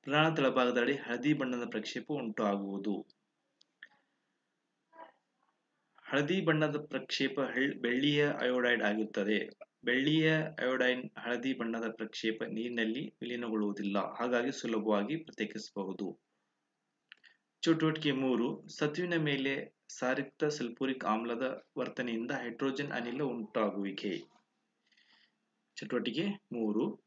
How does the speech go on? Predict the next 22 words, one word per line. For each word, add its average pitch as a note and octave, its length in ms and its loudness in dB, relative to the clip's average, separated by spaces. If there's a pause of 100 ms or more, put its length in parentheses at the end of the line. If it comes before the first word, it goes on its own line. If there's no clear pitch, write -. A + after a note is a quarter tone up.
(1160)
ಒಂದು F3 220 0
ಕೋನಿಕಲ್ E3 520 0
ಗ್ಲಾಸ್‌ನಲ್ಲಿ C3+ 640 4
ಸತುವಿನ D3+ 520 0 (200)
ಚೂರುಗಳನ್ನು B2+ 580 2
ತೆಗೆದುಕೊಳ್ಳಿ. G2 800 -2 (320)
ಸ್ವಲ್ಪ D#3+ 300 2
ಸಾರಯುಕ್ತ C3 720 0
ಹೈಡ್ರೋಕ್ಲೋರಿಕ್ B2+ 880 -2 (280)
ಆಮ್ಲ A2+ 280 -2
ಮತ್ತು A#2 400 -6
ಸಲ್ಫ್ಯೂರಿಕ್ C#3 560 -4
ಆಮ್ಲ A2 220 0
ಸೇರಿಸಿ. G2+ 680 -2 (640)
ತಕ್ಷಣ E3+ 380 0
ರಾಸಾಯನಿಕ D3+ 600 2
ಕ್ರಿಯೆ D3 180 4
ಪ್ರಾರಂಭವಾಗಿ A#2+ 760 2
ಹೈಡ್ರೋಜನ್ C3+ 520 0
ಅನಿಲ A#2+ 300 -4
ಬಿಡುಗಡೆ A#2 420 -2
ಆಗುವುದು. G2 640 -2